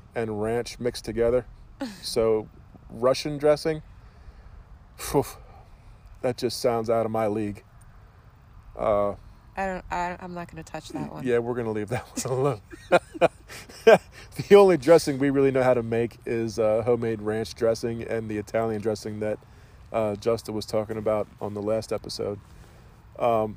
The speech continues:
Speaker 2: We'll save
Speaker 1: other
Speaker 2: that
Speaker 1: than
Speaker 2: for another day.
Speaker 1: Yeah, other than that, you're kinda on your own. And the only, I can tell you this: Thousand Island dressing, and maybe, maybe Russian dressing is Thousand Island dressing without the,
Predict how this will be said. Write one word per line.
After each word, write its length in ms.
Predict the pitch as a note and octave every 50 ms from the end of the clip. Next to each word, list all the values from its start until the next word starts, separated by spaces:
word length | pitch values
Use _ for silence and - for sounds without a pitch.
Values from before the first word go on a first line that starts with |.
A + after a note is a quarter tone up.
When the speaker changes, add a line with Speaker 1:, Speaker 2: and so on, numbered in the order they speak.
| - -
Speaker 2:
We'll 60 | - -
save 80 | -
Speaker 1:
other 240 | A2 B2 A#2+ C3+ A#2+
Speaker 2:
that 60 | A2
Speaker 1:
than 100 | A#2+ A#2
Speaker 2:
for 60 | A2+
another 300 | E3+ E3 E3 E3 D#3+ D#3+
day. 240 | D#3+ D#3+ E3+ F#3+ - -
Speaker 1:
Yeah, 260 | B2 A#2+ A#2+ A#2 A2 G#2+ -
other 200 | B2 B2 B2+ A#2+
than 200 | A#2 A#2+ A2+ A2+
that, 200 | A#2 A#2 - -
you're 100 | A#2 A2
kinda 280 | - - B2 A#2+ A#2 A2
on 160 | A2+ A2 A2
your 160 | A2 A2 A2+ A#2
own. 280 | A#2 A#2 A#2 A2+ A2+ A2+ - - - - - -
And 300 | A#2+ B2 A#2 A#2 A#2 A#2 - - - - - - -
the 120 | - C#3 D#3
only, 160 | F3 F3 -
I 120 | D3 C#3 B2
can 260 | - - F3 F#3 F3
tell 180 | - - D3
you 100 | C3 B2
this: 320 | A2 A2+ F#2+ - - - - - - - - - - - - - - - -
Thousand 460 | - - C#3+ C#3+ E3 D#3+ C#3+ C#3+ C3
Island 280 | C3+ C#3+ D3 D3+ C#3+ C3+
dressing, 400 | D3 C#3+ - - D3 C#3+ C#3+ D3 - - - - - - - - -
and 100 | C#3+ C3+
maybe, 340 | D#3 F3+ F3+ F#3+ E3+ D#3 D3+ -
maybe 260 | D3 E3 F#3 F#3+ D#3+
Russian 300 | C3+ C#3+ D#3 D#3 - -
dressing 340 | A#2+ B2 B2 A#2 - B2 A2
is 120 | A2 G#2+ -
Thousand 360 | - B2+ B2+ B2 A#2 A#2 A2+
Island 240 | A2+ A#2+ A#2 A2 A2
dressing 340 | A2+ A2 G#2+ - - A2 G#2+
without 360 | A2 G#2+ A2 A#2 A#2+ A2+ -
the, 240 | A2+ A2+ A2 G#2+ G#2